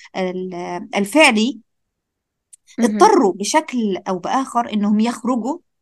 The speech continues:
Speaker 1: فعلا ويتركوا هذه الشعوب، ويعني، يعني اس-، يعني آمنوا في قرارة أنفسهم أنهم لن يستطيعوا أبدا أن يسيطروا على هذه الشعوب بالقوة، وأنهم لن يستطيعوا أن يحتلوا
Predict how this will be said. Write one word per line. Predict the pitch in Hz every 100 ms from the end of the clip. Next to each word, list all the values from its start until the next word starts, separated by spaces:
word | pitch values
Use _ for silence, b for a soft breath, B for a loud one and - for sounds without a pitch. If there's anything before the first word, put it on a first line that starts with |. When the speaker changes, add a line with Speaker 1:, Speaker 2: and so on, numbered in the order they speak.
| _
Speaker 1:
فعلا | - 208 190 196
ويتركوا | 196 294 302 - _ - 220
هذه | 226
الشعوب، | 226 247 262
ويعني، | 233 208 - 226 - 202 185 190 B B 196
يعني | 190 190
اس-، | 202 - -
يعني | 202 185 - -
آمنوا | 294 311 269 247 285 285
في | 226
قرارة | 220 247 294 -
أنفسهم | 226 285 277
أنهم | 226 254 247
لن | 330 311
يستطيعوا | 277 - 220 285 240 - -
أبدا | 226 185
أن | - 240
يسيطروا | 240 302 294 226
على | 202
هذه | 208 269 240
الشعوب | 220 - 202 262 233 _ B B B
بالقوة، | 277 254 220 302 285 170 160
وأنهم | 147 196 233 240
لن | 294
يستطيعوا | 285 262 285 240
أن |
يحتلوا | 240 - - 320 277 311